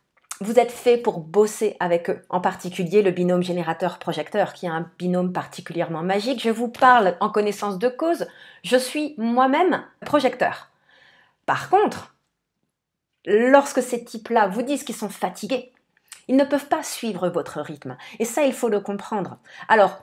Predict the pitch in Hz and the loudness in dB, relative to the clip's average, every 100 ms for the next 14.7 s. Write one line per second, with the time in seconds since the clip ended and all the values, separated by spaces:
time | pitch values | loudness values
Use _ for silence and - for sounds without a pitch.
0 | - 175 185 185 196 254 262 359 359 233 | -6 -2 2 2 2 2 2 2 2 2
1 | 311 302 294 359 370 233 - 240 220 180 | 4 4 6 4 2 -2 -2 0 0 2
2 | 175 190 220 220 190 233 330 370 _ _ | 0 0 -2 0 -2 -2 -2 -4 _ _
3 | _ - 247 240 226 214 214 165 175 190 | _ -2 2 2 4 4 4 2 2 -2
4 | - 339 262 240 262 294 302 - 302 311 | 2 4 4 4 4 4 2 0 0 0
5 | 294 294 302 294 277 240 254 254 302 285 | 4 2 2 0 0 0 -2 -4 -2 -2
6 | 220 233 233 233 226 - 262 226 220 196 | -2 -4 -8 -8 -8 0 0 0 -2 -2
7 | 202 185 - _ _ _ - _ _ - | -2 -4 -6 _ _ _ -20 _ _ -8
8 | 208 208 202 185 247 220 185 202 196 208 | -2 2 2 6 8 8 6 0 0 -2
9 | 208 202 214 185 - - 202 190 190 - | -2 -2 0 -2 -4 -4 0 0 0 0
10 | 214 180 147 - _ _ _ 202 190 208 | 0 -2 -6 -14 _ _ _ -12 -6 -2
11 | 202 196 190 151 - _ 196 190 185 196 | -2 0 -2 -2 -10 _ -6 -4 -2 -2
12 | 185 180 196 175 - 175 185 180 185 180 | -2 -2 0 -2 -2 -4 0 2 0 0
13 | 170 233 185 - - _ _ _ _ 185 | 0 2 2 0 -16 _ _ _ _ -10
14 | 175 170 165 170 165 156 147 | -8 -6 -6 -6 -6 -8 -10